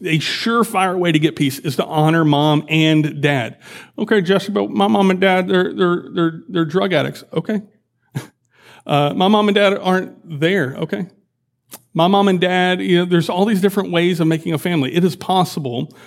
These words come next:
to honor your mom and dad, even if they're just not there, if they're terrible. Um, I say this as, uh, again,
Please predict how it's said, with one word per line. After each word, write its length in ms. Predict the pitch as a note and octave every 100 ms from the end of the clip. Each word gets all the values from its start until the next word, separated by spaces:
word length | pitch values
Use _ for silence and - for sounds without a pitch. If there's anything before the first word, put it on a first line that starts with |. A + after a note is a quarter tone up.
| - _
to 100 | -
honor 440 | F3 E3+ E3+ G3 G3+
your 180 | F3+ F3
mom 240 | E3 D#3+
and 120 | D3+
dad, 360 | C3+ A2+ A#2+ -
even 320 | E3+ F3 G3+
if 180 | D#3+ D#3
they're 140 | F3
just 300 | E3 F3 - - - - - - _ _
not 420 | D3+ E3 F#3+ -
there, 220 | C#3 F3
if 300 | F3 C3 B2+
they're 260 | E3 D3+ D#3 _ _
terrible. 680 | - F#3+ A3+ B2+ A2+ - _ _ _ - _
Um, 360 | C#3+ C#3 C#3 -
I 140 | F3
say 240 | F#3+ A3 A3+
this 280 | G3+ E3+ -
as, 640 | E3+ E3 E3 D#3+ D3 - -
uh, 260 | F#3 F#3 F3+
again, 600 | E3 D3+ A3+ E3+ D#3 D#3+